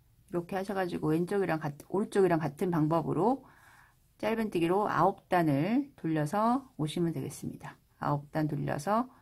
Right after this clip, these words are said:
목단에서 목 바로 연결을 할게요. 네, 목 부분에 실이 지금 있고요. 여기서 이제 목둘레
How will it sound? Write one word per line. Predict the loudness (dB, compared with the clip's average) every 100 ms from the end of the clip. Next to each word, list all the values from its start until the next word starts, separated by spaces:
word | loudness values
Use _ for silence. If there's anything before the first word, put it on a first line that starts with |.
| _ _ _ -8
목단에서 | -8 -6 -4 -2 -2 -2 -2 -2 0
목 | 0 -2 -6
바로 | -4 0
연결을 | 0 0 0 -4
할게요. | -8 -10 -8 -6 -6 -10 _ _ _ _ _ _ _ _ _ _ _ _ _ _ _ _ -20 _ _ -20 -20 -20 _ _ _ _ _ _ -20 -20 _ _ -20 _ _ _ -20 -20 -20 _ _
네, | -6 -4
목 | -2 -2 -2 0
부분에 | 0 4 2 2 0 0 -2 -6 -14
실이 | -16 -8 -6 -4 -4
지금 | -6 -6 -2
있고요. | -2 0 2 2
여기서 | 2 0 2
이제 | 2 2 2 0 -2 -8 _ _ _ -20 _ _ _ _ _ _ _ _ _ _ _ _ _
목둘레 | -6 -6 0 4 4 4 2 0 -4